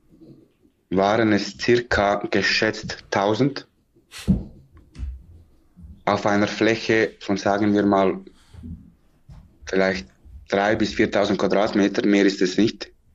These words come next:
Und jetzt sind es circa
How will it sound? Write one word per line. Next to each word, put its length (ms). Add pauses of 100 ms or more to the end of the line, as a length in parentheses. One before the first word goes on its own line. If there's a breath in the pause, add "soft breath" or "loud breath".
(2000)
Und 380
jetzt 500
sind 240
es 240
circa 680